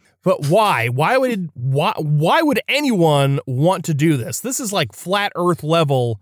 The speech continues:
of a seemingly useless conspiracy. <laughs> And actually, the answer is pretty simple.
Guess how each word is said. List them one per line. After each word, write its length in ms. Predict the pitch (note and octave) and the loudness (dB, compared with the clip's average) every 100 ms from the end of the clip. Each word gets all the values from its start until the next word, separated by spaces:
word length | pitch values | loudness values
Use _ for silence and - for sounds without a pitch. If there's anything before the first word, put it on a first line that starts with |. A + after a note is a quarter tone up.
| - | -2
of 240 | D#3+ D3 D#3+ | 0 0 0
a 100 | C#3+ | -4
seemingly 640 | - - C#4 B3 A3 F#3 | -4 -4 -2 0 2 2
useless 640 | D#3+ D3+ G3+ F#3+ - D#3 B2 | 2 0 0 -2 -2 -4 -2
conspiracy. 760 | C#3+ A2+ - G3 A#2+ - - - | -6 -6 -6 -6 -6 -6 -10 -14
<laughs> 40 | - _ - _ _ _ | -20 _ -14 _ _ _
And 100 | F#3 | -4
actually, 400 | G3 E4+ A#4 D4+ | -2 -4 -4 -6
the 160 | B3+ A#3+ | -4 0
answer 320 | C#4 - B3+ | 0 -2 -6
is 140 | A#3+ - | -8 -8
pretty 260 | G#3+ A3 | -6 -4
simple. 560 | B3+ E4 F4+ - C3+ | -4 -4 -4 -2 -4